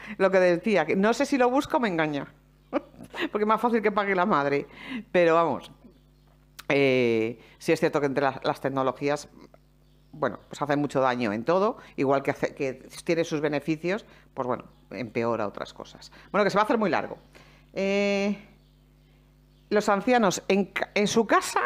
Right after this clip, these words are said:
en casa del hijo o en una residencia?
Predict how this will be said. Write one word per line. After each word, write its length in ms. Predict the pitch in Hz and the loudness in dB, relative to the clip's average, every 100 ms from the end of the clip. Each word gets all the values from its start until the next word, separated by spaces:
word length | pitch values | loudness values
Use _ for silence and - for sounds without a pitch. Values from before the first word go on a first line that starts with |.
| 480 - - | -4 -8 -2
en 140 | 196 | 0
casa 320 | - 285 339 311 | 0 2 2 4
del 160 | 294 | 4
hijo 420 | 349 - 381 - - | 2 2 -2 -4 -2
o 120 | 214 | 0
en 120 | 226 | 2
una 180 | 226 233 | 4 4
residencia? 760 | 233 220 190 151 135 - 120 | 4 2 4 4 2 0 -2